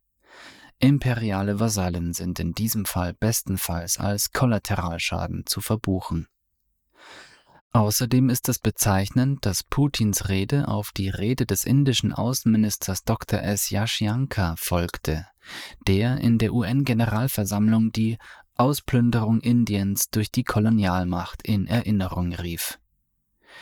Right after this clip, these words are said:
Putins Rede und Russlands Entschlossenheit, den hybriden Krieg und andere Kriege gegen den kollektiven Westen zu führen, bilden das Makrobild. Das Mikrobild beinhaltet dagegen das Hin und Her auf den Schlachtfeldern in der Ukraine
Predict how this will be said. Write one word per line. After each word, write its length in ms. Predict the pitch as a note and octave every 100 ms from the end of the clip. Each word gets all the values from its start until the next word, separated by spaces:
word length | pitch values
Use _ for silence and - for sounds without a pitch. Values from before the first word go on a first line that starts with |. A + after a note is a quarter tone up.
| - - - _ - -
Putins 500 | - D3 - C#3 -
Rede 340 | G#2+ A2+ D#3+ C#3
und 200 | A#2+ A#2+
Russlands 440 | C#3 - A#2+ A2
Entschlossenheit, 880 | A2 G#2+ A#2 C#3 - A2 G2 F2+ -
den 140 | F#2+
hybriden 560 | A2 - - D3+ C#3+ A2+
Krieg 400 | - D#3+ - -
und 160 | C#3+
andere 340 | - C3+ - A3
Kriege 460 | - C3+ C#3 G#2+
gegen 300 | - G2+ G#2+
den 220 | G#2 F#2+
kollektiven 640 | - C3 B2 - B2+ A#2 G#2
Westen 360 | A#2 - -
zu 120 | - G#2
führen, 540 | - B2+ A#2+ G#2+ G2+ - - - _
bilden 440 | A#2 A2+ G#2+ G#2+ G#2
das 280 | A#2+ -
Makrobild. 920 | F#2+ F2+ E2 - F#2+ - F2 E2 - - _ _ _ _ _ -
Das 240 | A2 -
Mikrobild 840 | G#2 C#3+ - A2 F#2 G2 G#2 C#3 -
beinhaltet 640 | G2+ A#2+ A#2 A#2+ - A#2
dagegen 400 | A2 A2 A2 A2+
das 180 | G#2 -
Hin 240 | - B2
und 300 | B2 G#2 -
Her 320 | G#2 G#2+ G2+ F2
auf 180 | F2+
den 220 | - F#2 E2+
Schlachtfeldern 800 | - F#2 - - F2 F2 F2 E2+
in 160 | F#2
der 140 | F#2 F#2
Ukraine 760 | G2+ - F2 F#2+ G#2+ G2+ F#2